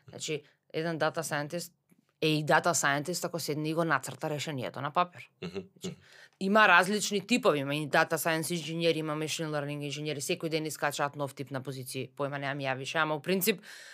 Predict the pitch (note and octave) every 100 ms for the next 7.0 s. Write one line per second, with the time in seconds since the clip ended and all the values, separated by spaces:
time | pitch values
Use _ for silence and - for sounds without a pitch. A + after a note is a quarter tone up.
0 | - - D#3+ G#3+ G#3 F3 - D#3+ F#3+ F3+
1 | - G#3 G#3+ G#3+ A3+ A3+ A3+ A3+ A#3 -
2 | F#3+ - D#3+ D#3 D#3 D3+ - C#3+ E3+ F3
3 | A#3+ C4 _ - D3+ D3 C#3 D#3+ C#3+ C3+
4 | E3+ A#3 - - - - _ F#3 F3 E3+
5 | F#3+ D#3 E3+ E3+ D3 - B2 B2 D3 C#3
6 | C3 D3 B2+ D3 C#3+ D#3 F3 F3+ -